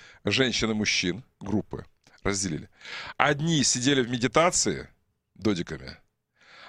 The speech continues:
а другие ходили, э, делали упражнения,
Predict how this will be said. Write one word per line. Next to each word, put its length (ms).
а 140
другие 760
ходили, 1000
э, 480
делали 220
упражнения, 1000